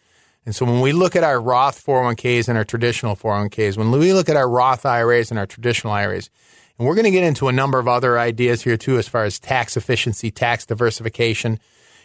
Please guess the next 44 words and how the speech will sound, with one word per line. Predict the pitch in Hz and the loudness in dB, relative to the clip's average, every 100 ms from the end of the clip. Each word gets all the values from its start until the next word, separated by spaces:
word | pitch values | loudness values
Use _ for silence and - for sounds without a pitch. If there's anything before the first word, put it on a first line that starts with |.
| _ _ _ | _ _ _
getting | - 139 143 | -2 2 2
things, | 123 131 123 107 | 2 2 2 2
uh, | 120 120 113 104 | 0 0 0 -4
in, | 127 127 | -6 -4
in | 117 123 | -2 -2
a | |
situation. | 113 131 - 120 120 113 127 117 - - _ _ - | 0 -2 0 0 2 0 -2 -4 -6 -20 _ _ -2
Um, | 113 | 0
there's | 127 120 | 2 2
other | 147 180 | 2 2
things | - 175 143 | 2 0 2
that | 160 | 2
will | 143 143 | 2 2
impact | 151 165 123 107 - | 0 0 0 -2 -4
you. | 104 - | -12 -4
Let | 185 | 0
me | 220 | 2
do | - | 2
this. | - - | 2 0
Let | |
me | 190 | 2
offer | 208 151 | 2 2
that | 151 | 0
packet | - 131 117 117 | 0 -2 -2 0
right | 120 | 0
now. | 120 | 0
I'm | 113 | 0
gonna | 160 294 | 0 0
include | - 202 | 0 0
the | 151 | 2
retirement | 147 143 135 127 127 | 2 0 0 0 0
roadmap. | 127 - | -2 -2
I | 123 | -4
always, | 127 139 156 165 147 | 0 0 2 2 0
retirement | 131 110 143 135 117 | -4 0 0 0 0
roadmap. | 123 117 120 113 - | 0 2 0 -2 -2
I | 117 | 0
always | 120 135 147 123 | 2 2 0 0
do. | 139 117 | 0 2
Those | 123 123 | 0 0
are | 151 | 0
the | |
five | 143 - 143 143 135 | -2 0 0 0 -2
stops, | - 139 117 101 - | -2 0 0 -2 -8